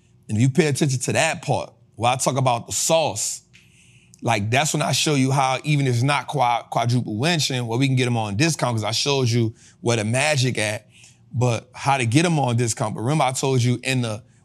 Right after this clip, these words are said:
where the sauce part at, how we can take advantage of the current market without it being, um, quad winching. Also, I gotta add a video for how to roll down.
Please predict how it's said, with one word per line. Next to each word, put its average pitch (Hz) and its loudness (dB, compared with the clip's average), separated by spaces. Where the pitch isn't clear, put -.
where 123 0
the 110 -2
sauce 170 2
part 113 0
at, 110 -2
how 113 2
we 151 4
can 147 0
take 131 0
advantage 127 0
of 120 2
the 104 -4
current 175 -2
market 120 0
without 123 0
it 104 -2
being, 120 2
um, 113 2
quad 107 0
winching. 113 -2
Also, 139 0
I 123 2
gotta - 0
add 143 2
a 127 -2
video 147 4
for 123 -2
how 131 0
to 127 -2
roll 131 2
down. 110 -2